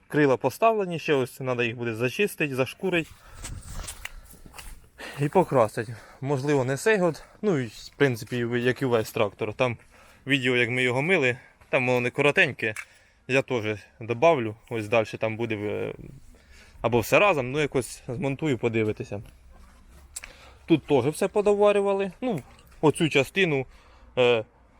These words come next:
по плуг, ось отак. Перед ще взагалі ніяк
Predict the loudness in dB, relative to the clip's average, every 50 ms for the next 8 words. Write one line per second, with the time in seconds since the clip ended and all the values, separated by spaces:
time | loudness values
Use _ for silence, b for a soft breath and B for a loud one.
0 | -6 _ -2 -2 -2 -2 -2 0 0 0 0 2 0 -2 -2 -2 -2 -2 -2 2
1 | 2 2 2 2 -2 -10 b b b b b b b b b -6 2 4 4 4
2 | 4 2 0 -2 0 0 0 0 -2 -2 0 0 0 0 -2 0 0 0 0